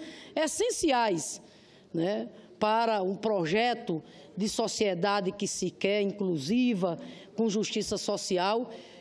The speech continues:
que são a categoria do magistério, professoras e professoras do Brasil,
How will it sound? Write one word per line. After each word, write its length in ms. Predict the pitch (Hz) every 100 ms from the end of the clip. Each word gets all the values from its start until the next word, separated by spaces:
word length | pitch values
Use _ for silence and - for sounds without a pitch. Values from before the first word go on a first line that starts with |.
| -
que 140 | 339 311
são 280 | - 285
a 60 | 262
categoria 640 | 247 233 240 208 202 202
do 240 | 185 214 285
magistério, 800 | 247 196 175 - 185 202 226 262 - - - - - -
professoras 720 | 240 240 247 208 277 294 269
e 60 | 247
professoras 720 | 240 233 233 196 226 220 190
do 100 | 170
Brasil, 680 | 240 220 190 143 175 233 269